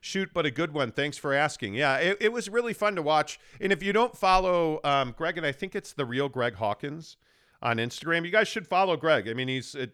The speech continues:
a, a daily listener of the show, and he actually lives kind of a rock star life. Um, he is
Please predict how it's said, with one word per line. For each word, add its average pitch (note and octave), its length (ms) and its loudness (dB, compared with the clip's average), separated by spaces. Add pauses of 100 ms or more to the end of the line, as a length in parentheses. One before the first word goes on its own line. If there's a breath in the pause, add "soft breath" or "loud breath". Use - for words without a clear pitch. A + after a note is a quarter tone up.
(100)
a, B2+ 380 0
a C3 100 0
daily D3+ 360 -2
listener D3 380 -2
of C3 80 -2
the A#2+ 60 -4
show, D3 400 0
and D3+ 100 2
he D#3 80 4
actually F3+ 380 2
lives D#3 260 -2
kind D#3 220 2
of C3 60 -2
a A#2+ 40 0
rock B2 240 4
star C3 300 -2
life. G#2+ 340 -4 (540 soft breath)
Um, B2 460 4
he C#3 340 -2
is C3+ 800 0